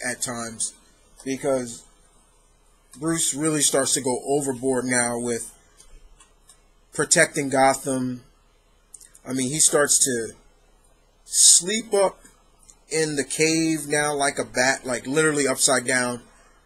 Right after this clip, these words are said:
And it starts to freak out Tim Drake, Robin, and Alfred. He, he really starts to, which is really uncharacteristic for Batman, he starts to abuse the power. It starts to change him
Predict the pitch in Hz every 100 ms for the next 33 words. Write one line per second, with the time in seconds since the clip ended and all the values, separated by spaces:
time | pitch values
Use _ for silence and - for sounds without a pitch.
0 | _ 139 135 131 160 143 139 - 147 127
1 | 135 127 - - 151 135 131 135 135 -
2 | 123 123 120 120 120 123 107 113 110 117
3 | 120 - 123 120 117 - - - _ _
4 | _ _ 147 151 147 143 139 - _ _
5 | _ _ _ _ _ - 147 156 190 180
6 | - 160 160 - 131 113 - _ _ _
7 | _ _ _ _ _ _ - 190 180 156
8 | 247 233 214 175 196 190 185 151 180 -
9 | 151 - 135 117 135 143 131 127 139 151
10 | 135 135 110 113 139 143 127 117 - -
11 | - - _ _ - - 147 143 110 -
12 | _ _ _ _ _ _ _ _ _ -
13 | _ - - _ - - - - 123 156
14 | 180 185 131 107 92